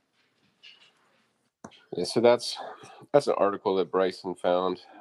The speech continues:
I guess we'll start to wrap this up for the first episode.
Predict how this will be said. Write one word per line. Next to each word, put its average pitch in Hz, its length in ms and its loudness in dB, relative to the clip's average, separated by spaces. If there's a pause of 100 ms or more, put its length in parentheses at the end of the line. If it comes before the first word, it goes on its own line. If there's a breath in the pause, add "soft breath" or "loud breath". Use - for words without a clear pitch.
(180 loud breath)
I 101 60 -8
guess 107 220 -4
we'll 87 120 -8
start - 300 -4
to 82 60 -10
wrap 85 280 -2
this 82 260 -8
up 87 220 0 (440)
for 85 160 -2
the 82 140 -14
first - 400 -2
episode. 87 640 -4